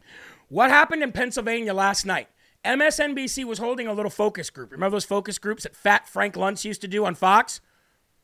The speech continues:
Remember those? M S N B C decided to hold a little town hall focus group. They had, I don't know, I don't know, ten people, ten Pennsylvanians there.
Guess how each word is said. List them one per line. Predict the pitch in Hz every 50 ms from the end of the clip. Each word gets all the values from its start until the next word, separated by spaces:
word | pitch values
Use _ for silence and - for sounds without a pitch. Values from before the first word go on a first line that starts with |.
| _ _
Remember | - 156 190 214 214
those? | 226 240 262 - - - _ _ _ _ _ _ _ _ _ _ _ _ _ _ _ _
M | - 262 269 294
S | 294 294
N | 294 285 269
B | 262
C | - - 262
decided | 247 240 - - 220 220 220 220
to | 208
hold | 180 208 226 208
a | 208
little | 220 233 233
town | - - 220 226 233 226
hall | 214 214 202 202
focus | - 208 208 - - 151
group. | - _ 95 90 - _ _ _ _ _ _ _ _ - - - _ _ _ _ _ _ _ _ _ _ _ _ _ - - - - - _
They | - 254
had, | 254 285 277
I |
don't | 277 277
know, | 269 240 226
I | 226 240
don't | 233 226
know, | 202
ten | 180 - - 254 254 -
people, | - 240 233 - 254 233
ten | - 247 240 226
Pennsylvanians | 170 220 226 214 - 214 202 208 214 220 220 226 226 196
there. | 220 226 233 240 233